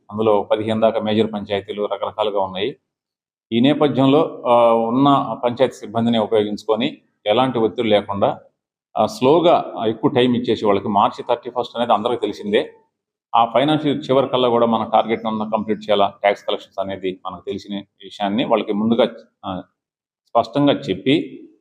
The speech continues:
వాళ్ళకి అవగాహన కల్పించి, వాళ్ళకి టార్గెట్స్ వారీగా వాళ్ళకి ఇచ్చేసేసి,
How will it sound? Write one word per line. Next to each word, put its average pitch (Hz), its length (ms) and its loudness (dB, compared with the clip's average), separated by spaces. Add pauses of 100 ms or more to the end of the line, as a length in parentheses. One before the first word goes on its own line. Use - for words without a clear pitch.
వాళ్ళకి 117 240 4
అవగాహన 127 320 4
కల్పించి, 107 600 -6 (140)
వాళ్ళకి 113 200 0
టార్గెట్స్ 120 480 -2
వారీగా 110 300 2
వాళ్ళకి 95 200 -2
ఇచ్చేసేసి, 104 640 -6